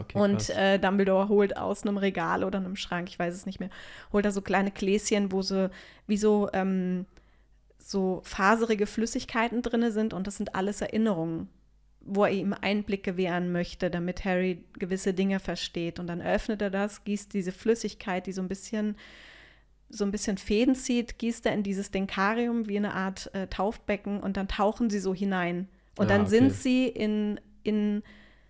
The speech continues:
Speaker 2: Situationen von früher, ähm, und sind aber als Zuschauer, also es ist sehr real,
Speaker 1: Mhm.
Speaker 2: aber sie, äh, die anderen, die dort sind, sehen sie nicht, die hören sie nicht, als wär's nicht existent.
Speaker 1: Okay, krass. Ich kenn
Speaker 2: Genau.
Speaker 1: sowas aus einem anderen Film.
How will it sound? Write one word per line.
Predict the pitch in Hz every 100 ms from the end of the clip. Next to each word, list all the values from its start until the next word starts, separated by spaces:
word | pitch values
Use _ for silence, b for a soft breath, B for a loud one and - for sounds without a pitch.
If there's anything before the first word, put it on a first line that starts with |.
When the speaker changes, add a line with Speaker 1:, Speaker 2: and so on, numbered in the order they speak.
| B
Speaker 2:
Situationen | - 214 226 214 - 240 277 320
von | - 202
früher, | - - 226 254 294 403 - - b b b b - -
ähm, | 220 226 233 226 226 233 b b b -
und | - 226 220
sind | 208 254
aber | 226 233
als | 214 -
Zuschauer, | - 254 247 202 175
also | 185 -
es | -
ist | 202 - -
sehr | 214 202
real, | 208 - 196 208 294 370 370
Speaker 1:
Mhm. | - 110
Speaker 2:
aber | 214 220 226
sie, | 208 202 220 214 214
äh, | - 208 202
die | 202
anderen, | 196 226 233
die | 226
dort | 208 202
sind, | 208 220 226 -
sehen | 196 214 220
sie | 214
nicht, | 190 170 -
die | 185
hören | 185 196
sie | 196 190
nicht, | 180 - -
als | -
wär's | 180 196 -
nicht | 202 -
existent. | 185 - - - - -
Speaker 1:
Okay, | 110 - 110
krass. | - 107 -
Ich | -
kenn | - 117
Speaker 2:
Genau. | 113
Speaker 1:
sowas | 101
aus | 101 -
einem | 107
anderen | 104 95
Film. | - 90 95